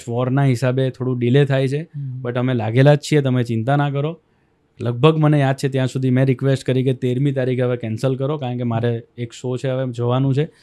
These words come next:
Speaker 1: તો એમણે મને સ્પેશિયલી ગ્રાન્ટ કરી,
Speaker 2: હમ.
Speaker 1: મને અઢાર તારીખનો સ્લોટ આપ્યો ફેબ્રુઆરીનો,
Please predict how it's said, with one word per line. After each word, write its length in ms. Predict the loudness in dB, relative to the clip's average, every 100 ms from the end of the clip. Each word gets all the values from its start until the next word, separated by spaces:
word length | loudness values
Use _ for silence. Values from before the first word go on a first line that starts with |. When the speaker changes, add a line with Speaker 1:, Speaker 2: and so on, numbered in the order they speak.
| _ _ -4
Speaker 1:
તો 60 | 2
એમણે 180 | 4
મને 420 | 4 4 2 0 -6 -12
સ્પેશિયલી 500 | -6 -4 2 2 2
ગ્રાન્ટ 340 | 2 0 0
કરી, 260 | 0 -2 -4
Speaker 2:
હમ. 400 | -8 _ -14 -4
Speaker 1:
મને 160 | 0
અઢાર 260 | 2 6 6
તારીખનો 440 | 6 4 2 0
સ્લોટ 360 | -2 0 2 4
આપ્યો 220 | 2 0
ફેબ્રુઆરીનો, 720 | 0 0 2 2 2 0 -2